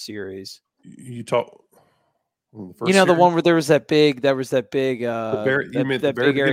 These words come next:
Speaker 2: game
Speaker 1: of
Speaker 2: game?
Speaker 1: space?
Speaker 2: With that
Speaker 1: Yeah,
Speaker 2: nub-,
Speaker 1: exactly.
Speaker 2: with that nub tight end, or with that flex tight end, they put him, they put him in more of a seven as
Speaker 1: Okay.
Speaker 2: opposed to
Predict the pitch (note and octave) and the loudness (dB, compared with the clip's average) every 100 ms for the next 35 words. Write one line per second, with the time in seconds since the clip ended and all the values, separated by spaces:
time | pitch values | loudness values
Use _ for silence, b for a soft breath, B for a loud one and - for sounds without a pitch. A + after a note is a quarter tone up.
0 | B2+ A#2+ - D3 C3+ D3+ - F#3+ G#3+ E3+ | 0 -4 -6 -4 -2 -4 -6 4 6 6
1 | D3 D#3 C3+ C#3+ C#3 D#3 C3+ C#3+ C#3 - | 4 -2 -2 -4 0 -2 0 -2 -2 -2
2 | C3+ B2+ A#2+ A2+ A#2 - - - - B2 | -2 -2 -4 -4 -2 -2 -4 -10 -6 -4
3 | - C3 A#2 A2 G#2 G2+ B2 A2 G#2 G2 | -4 -4 -2 -4 -6 -8 -8 -8 -10 -14
4 | _ _ _ _ A2+ C3+ A#2 A2 G#2+ G#2+ | _ _ _ _ -6 -4 -2 -4 -4 -6
5 | F#2+ - A2+ F#2 F2+ _ _ _ _ - | -8 -8 -6 -8 -12 _ _ _ _ -12
6 | G2 - G#2 G2 F2+ F#2 | -10 -8 -8 -8 -10 -12